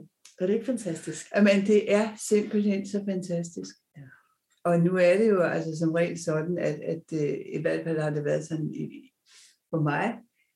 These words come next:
Speaker 2: at når der var børn med på kursus, så var det faktisk, fordi mor eller far, eller de begge to, også havde været på kursus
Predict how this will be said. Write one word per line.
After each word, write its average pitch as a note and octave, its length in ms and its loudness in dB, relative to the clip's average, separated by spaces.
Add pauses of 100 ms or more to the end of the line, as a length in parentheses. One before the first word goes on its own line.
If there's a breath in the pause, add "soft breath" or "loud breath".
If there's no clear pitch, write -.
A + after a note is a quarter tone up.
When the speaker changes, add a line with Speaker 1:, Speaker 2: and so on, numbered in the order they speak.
(220)
Speaker 2:
at F3 140 4
når E3+ 200 4
der E3 200 0
var D#3 220 -2
børn G3 300 2
med F3+ 180 -2 (140)
på G3 180 -8
kursus, F#3 380 -2 (460)
så F#3+ 200 0
var F3+ 160 4
det E3+ 160 -2
faktisk, E3 440 -4
fordi E3+ 300 -4
mor E3 300 0
eller D3+ 280 -2
far, D3 360 -2
eller D3+ 240 0
de C#3+ 160 -8
begge C#3+ 280 -4
to, E3 220 -8 (580 soft breath)
også F3+ 300 4
havde D#3 300 4
været C#3 260 2
på D#3 80 -8
kursus D3 440 -2